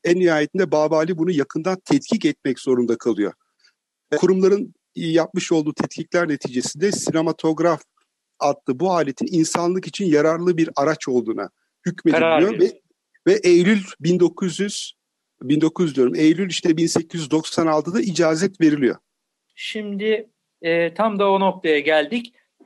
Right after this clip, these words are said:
Speaker 2: E, Aralık bin sekiz yüz doksan altıda Sponek'teki ilk gösterim.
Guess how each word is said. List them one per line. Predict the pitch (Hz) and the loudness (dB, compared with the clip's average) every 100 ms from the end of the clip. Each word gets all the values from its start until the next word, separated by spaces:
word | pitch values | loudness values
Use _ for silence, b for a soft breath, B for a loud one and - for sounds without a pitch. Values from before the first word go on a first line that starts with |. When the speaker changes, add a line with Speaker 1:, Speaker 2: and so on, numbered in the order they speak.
| _ - | _ -10
Speaker 2:
E, | 151 | -6
Aralık | - 196 214 196 190 | 0 2 4 2 -2
bin | 180 | -4
sekiz | 185 185 | -4 -6
yüz | 170 165 | -4 -2
doksan | 196 190 180 | -2 0 0
altıda | 160 143 151 185 233 240 _ _ _ _ _ | 2 0 -2 0 0 -2 _ _ _ _ _
Sponek'teki | - 202 214 185 185 - - 220 | -12 -2 2 2 0 -6 -6 -4
ilk | 233 - 196 185 - | -4 -4 -4 -4 0
gösterim. | 170 165 139 143 202 | 0 0 -2 0 -2